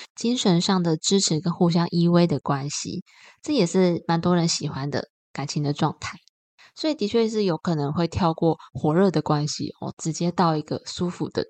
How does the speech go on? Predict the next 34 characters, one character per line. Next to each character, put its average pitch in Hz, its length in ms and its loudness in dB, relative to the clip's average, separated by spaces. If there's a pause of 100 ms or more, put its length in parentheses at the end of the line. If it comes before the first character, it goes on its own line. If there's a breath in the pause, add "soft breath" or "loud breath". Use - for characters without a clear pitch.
(200)
情 170 220 0
感， 170 240 -2 (140)
互 190 180 0
相 165 360 2 (180)
依 180 160 4
偎 175 160 8
的 160 100 4
状 143 260 -2
态 - 280 -10
的。 - 140 -14 (1120 soft breath)
那 330 80 -2
如 269 160 6
果 185 220 6
自 262 260 0
己 185 160 2
的 156 100 2
个 - 140 0
人 175 180 6
行 170 240 0
星 196 240 -2
跟 208 220 0
对 262 220 2
方 220 240 0
的 196 100 2
土 151 320 -2
星 196 320 -2
或 214 160 0
是 220 160 0
冥 180 180 4
王 175 200 2
星 190 240 0
有 165 140 0
相 165 300 -2
位， 165 180 0